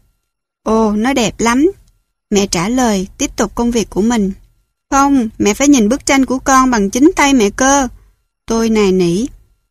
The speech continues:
Mẹ đến bên tôi, tôi nắm lấy tay mẹ, cho những ngón tay của mẹ lướt chậm trên bức tranh. Tôi luôn cảm thấy vui thích khi thấy mẹ cảm nhận được bức tranh của tôi đẹp đến nhường nào.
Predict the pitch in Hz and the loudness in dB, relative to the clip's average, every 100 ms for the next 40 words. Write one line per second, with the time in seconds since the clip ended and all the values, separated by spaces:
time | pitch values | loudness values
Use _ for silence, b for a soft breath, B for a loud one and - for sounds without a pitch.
0 | _ 214 190 220 285 302 269 254 254 247 | _ -2 -2 0 2 2 2 0 -2 -2
1 | 247 b b 262 269 269 311 302 339 311 | -6 b b -2 0 4 4 2 0 0
2 | 285 233 180 180 - _ _ 285 285 254 | 0 2 2 -2 -8 _ _ -2 0 2
3 | 277 302 339 285 277 240 262 196 175 202 | 2 0 0 -2 -2 0 0 0 -2 -2
4 | 240 339 - 208 185 202 240 226 269 - | -2 -4 -4 -4 -2 -4 -2 -4 -4 -4
5 | 277 262 247 - _ _ _ _ 247 247 | -2 0 -2 -6 _ _ _ _ -4 0
6 | 247 240 202 202 254 285 269 254 294 330 | 0 -2 -4 -6 -6 -6 -4 -4 -4 -6
7 | - 269 240 262 294 247 180 - 190 262 | -6 -6 -4 0 0 2 0 -2 0 0
8 | 247 185 202 202 214 302 - 302 277 277 | 0 0 0 -2 -2 -6 -2 0 0 -2
9 | - 285 294 220 - 220 247 349 247 202 | -2 0 0 -4 -4 -2 2 4 4 2
10 | 202 190 180 | 2 2 0